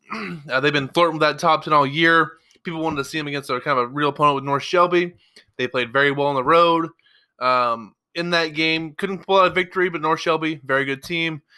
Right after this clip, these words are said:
Said earlier, Cale Stoneburner just makes the right reads continuously. I'm really impre-, impressed with that kid after watching him on film. Uh, they like to run a lot of read option, a lot of just straight option plays with him and Lunsford.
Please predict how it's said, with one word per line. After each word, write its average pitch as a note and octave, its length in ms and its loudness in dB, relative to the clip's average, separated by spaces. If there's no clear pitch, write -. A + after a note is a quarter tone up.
Said D#3 140 -2
earlier, D3 260 2
Cale F3+ 240 2
Stoneburner D3 640 -2
just D#3+ 160 -6
makes F3+ 260 -2
the F#3 120 -6
right E3+ 280 0
reads C#3+ 480 -8
continuously. C#3 720 -6
I'm B2+ 100 -2
really E3 200 2
impre-, D3 240 -2
impressed D3 340 -2
with D3 60 -10
that D3 180 0
kid D#3 140 0
after C#3 140 -2
watching C#3 340 0
him D3 60 0
on B2 160 0
film. D3 440 -2
Uh, A#2+ 160 2
they B2+ 140 -2
like C3+ 160 2
to C#3+ 60 -10
run C#3 120 2
a C#3 40 2
lot C#3 140 6
of B2 60 2
read D#3 200 0
option, D#3 380 0
a C#3+ 100 -2
lot C3 180 4
of C3 60 -4
just B2+ 140 -8
straight D3 200 -4
option D3+ 420 0
plays D#3+ 300 -2
with C#3 100 -14
him D3 120 -10
and C3 100 -8
Lunsford. F3+ 560 -4